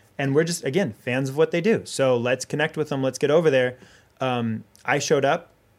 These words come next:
got through the gates with my bikes, uh, met up with, you know, a contact that I had kind of built in there. And as I'm building the bikes,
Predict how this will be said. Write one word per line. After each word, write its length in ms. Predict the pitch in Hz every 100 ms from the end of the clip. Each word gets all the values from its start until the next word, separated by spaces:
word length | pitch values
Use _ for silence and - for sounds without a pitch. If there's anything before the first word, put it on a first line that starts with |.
| _
got 200 | 123 120
through 140 | 139
the 80 | 131
gates 360 | 117 120 151 -
with 120 | 113
my 100 | 123
bikes, 420 | 110 127 190 - -
uh, 400 | 131 123 113 107 -
met 240 | 117 117
up 160 | 131 131
with, 280 | 127 120 -
you 120 | 131 120
know, 200 | 117 120
a 160 | 117
contact 480 | 113 127 123 139 139
that 80 | 123
I 60 | 123
had 140 | 117
kind 180 | 113 120
of 140 | 113 - _ - 113
built 260 | 123 131 -
in 160 | 135
there. 220 | 147 175 202 - _ _ - - -
And 80 | 135
as 220 | 139 151
I'm 100 | 165
building 240 | 147 151 151
the 60 |
bikes, 380 | 117 165 165 -